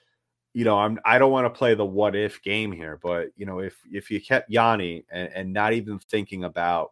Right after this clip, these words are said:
salary cap in this conversation, you keep Yanni, you still have to replace the third line somehow,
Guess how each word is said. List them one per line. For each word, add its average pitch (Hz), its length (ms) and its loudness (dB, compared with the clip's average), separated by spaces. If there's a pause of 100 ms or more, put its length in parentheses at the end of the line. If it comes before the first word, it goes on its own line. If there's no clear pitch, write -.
salary 98 580 2
cap 87 340 -4 (1400)
in 92 120 -10
this 87 160 -12
conversation, 85 800 -6 (800)
you 113 80 -8
keep 185 260 0
Yanni, 117 540 4 (1300)
you 127 160 -4
still 147 300 2
have 147 280 4
to 120 100 0
replace 107 460 0
the - 100 -14
third 92 340 -2
line 82 320 -6
somehow, 76 640 -12